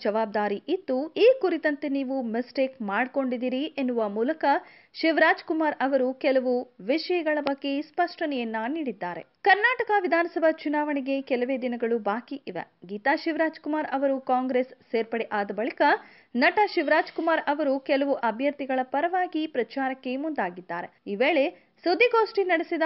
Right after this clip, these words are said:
ಅವರಿಗೆ ಶಕ್ತಿಧಾಮದ ಬಗ್ಗೆ ಪ್ರಶ್ನೆ ಎದುರಾಯ್ತು. ಪುನೀತ್ ರಾಜ್ಕುಮಾರ್ ಅವರ ನಿಧನದ ನಂತರ ಶಕ್ತಿಧಾಮದ ಜವಾಬ್ದಾರಿ ನಿಮ್ಮ ಮೇಲೆ ಜಾಸ್ತಿ ಆಗಿದೆಯೇ ಅಂತ ಕೇಳಿದ ಪ್ರಶ್ನೆಗೆ ಶಿವಣ್ಣ ಅವರು ಉತ್ತರವನ್ನ ನೀಡಿದ್ದಾರೆ.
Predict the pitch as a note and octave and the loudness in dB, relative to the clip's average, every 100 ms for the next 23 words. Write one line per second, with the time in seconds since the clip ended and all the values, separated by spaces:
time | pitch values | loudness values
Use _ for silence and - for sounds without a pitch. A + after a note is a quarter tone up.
0 | D#4 A#3+ C4+ D4 C4+ C#4 - D4+ - C#4 | 0 0 -2 0 0 0 0 -2 -2 -2
1 | A3+ C#4 D#4 C#4+ C#4 C4+ C4+ A#3+ G3 - | 0 0 0 -2 -2 -2 -4 -4 -6 -4
2 | A#3+ C#4 D4 A#3 E3 - F3 E4 A4+ A#4 | -6 -4 -4 -2 -4 -8 -6 2 2 6
3 | G#4+ G#4 - F4+ F4 C#4+ D4+ D4+ C#4 C4 | 4 4 0 2 2 4 2 2 2 2
4 | D4+ D4+ C#4 B3 A#3+ C#4+ A#3+ B3+ C#4+ C4 | 2 2 0 0 0 2 2 2 0 -2
5 | C4+ G#3+ A3+ B3+ B3+ B3 A3+ G#3+ A3+ G#3+ | -4 -6 -4 -4 -2 -2 -2 -4 -4 -2
6 | A#3+ C4 A#3 C4 - F#3 C4 D4+ C#4 B3 | 0 0 -2 -6 -10 -4 -2 -2 -2 0
7 | C4 B3+ A#3 G#3 - B3+ - F#3+ G#3+ C4 | 0 0 -2 -4 -4 -8 -4 -4 -2 -2
8 | C4+ C4 B3 - G#3 G3+ F3+ F3+ G3 F3+ | -2 2 0 0 -8 -6 -6 -4 -4 -2
9 | F3+ C4 C#4 F4+ D#4+ D#4+ - - _ _ | -4 -4 -6 -6 -2 -4 -4 -20 _ _
10 | - A3 A#3 C4 C#4+ D4 D4 D4+ A3 B3 | -6 0 0 0 -2 -2 -2 -2 -2 -4
11 | A#3+ A#3 B3+ C#4+ D4+ D#4+ C4 F3 E3 - | -2 -4 -2 -4 -4 -4 -4 -6 -14 -14